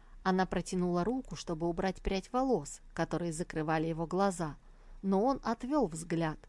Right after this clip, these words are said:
подозрительно и настороженно глядя на нее, словно прячась. «Что такое?» — спросила она с сердитой улыбкой. «Как будто ты боишься, что я тебя ударю». Лин Лян позволил ей прикоснуться к своим волосам,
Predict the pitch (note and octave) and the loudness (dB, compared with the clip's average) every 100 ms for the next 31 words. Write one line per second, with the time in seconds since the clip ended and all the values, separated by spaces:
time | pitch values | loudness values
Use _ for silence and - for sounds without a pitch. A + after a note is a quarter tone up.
0 | - - - A3 F#3 D#3 E3+ A3 - G3+ | -20 -8 0 4 4 4 -2 -2 -2 -2
1 | G3+ - - G#3+ F3 - D#3+ D#3+ D#3 E3 | -4 -6 0 2 2 2 0 2 0 0
2 | D#3+ D3 D3 D#3+ E3 F#3 F3 D3+ - - | 2 0 0 0 0 0 0 -2 -6 -20
3 | - - - - F3+ D#3 F3+ - B3 G3+ | -20 -16 -10 -4 -2 0 0 4 4 2
4 | - - - - - - - - - - | -4 -10 -12 -20 -20 -20 -20 -20 -20 -16
5 | - G3+ - A3 - G3+ C#3+ - - - | -8 -6 -4 -4 0 -2 -2 -10 -16 -14
6 | - E3+ D3+ - D#3+ D#3+ D#3 E3 G3+ - | -4 -2 -2 0 2 4 2 0 -2 -2
7 | E3+ D3 D3+ E3+ F#3+ A3+ G#3 - D3 - | -6 -4 -6 -2 0 0 0 -2 -12 -12
8 | - - - - - G3+ E3 D#3+ A#3 - | -18 -20 -20 -14 -6 -4 -4 0 0 0
9 | F3+ - F3+ F3+ B3+ - - F3 - F3 | -6 -2 0 0 0 -4 -6 -6 -4 -4
10 | D#3+ F3+ F#3 A3+ A#3+ F#3+ - - - - | -4 -4 -4 0 2 0 -2 -14 -20 -20
11 | - - - - A3 B3+ A#3+ F#3 F#3+ B3+ | -20 -20 -20 -10 -2 2 2 2 2 0
12 | A#3 F3+ D#3 F#3+ C#4+ B3+ F#3+ F3 - - | 0 -2 -2 -4 -4 -4 -4 -2 -2 -2
13 | E3 - F3+ A#3+ - - - E3+ E3 F#3 | -4 -2 -4 -4 -8 -8 -2 0 0 0
14 | G#3+ G#3+ - D3+ | -2 -2 -6 -8